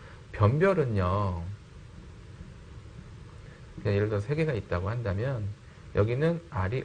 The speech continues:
없고요. 이게 지금 X라고 해놓은 거는 반응하지 않는다는 거고 요것만 반응한다는 거예요. 요것만. 선택지는 여러 개가 있는데, 그러니까 선택하고 차이점은, 선택은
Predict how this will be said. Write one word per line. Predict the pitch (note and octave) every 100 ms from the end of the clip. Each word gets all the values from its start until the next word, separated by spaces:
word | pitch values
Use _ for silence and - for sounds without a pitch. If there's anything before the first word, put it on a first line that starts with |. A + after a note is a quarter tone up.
| -
없고요. | F2+ - G2+ F#2+ C3 G#2 G2+ - - - - - - - - - - - - - - - - - - - - - - - - - - - - - - - - -
이게 | - B2+
지금 | C3+ A#2+ A#2+ -
X라고 | G#2+ - F#3 F3
해놓은 | D#3+ D#3
거는 | C#3 C3+ D3 D3 C3 A2 - - - -
반응하지 | G#2 A#2+ C3 A#2+ C#3 D3+ -
않는다는 | G#2 A2+ D#3+ D3 A#2 G2+
거고 | F#2 B2+ -
요것만 | G#2 C#3 E3 C#3+
반응한다는 | A2 G2+ F2+ F2+ E2+ E2+
거예요. | F2 A#2+ -
요것만. | F2+ F2+ E2 E2+ C3 - - - - - - - - - -
선택지는 | F#3+ G3+ - G3
여러 | C3 A2+
개가 | C3 C#3+
있는데, | G2 F#2 F#2 D3 A#2+ F#2+ -
그러니까 | A2 G#2 A2
선택하고 | F3 E3+ F3+ E3 D3
차이점은, | C3+ - E3+ C3+ C#3+
선택은 | D#3 F#3 E3+ D3+ F3+ C3+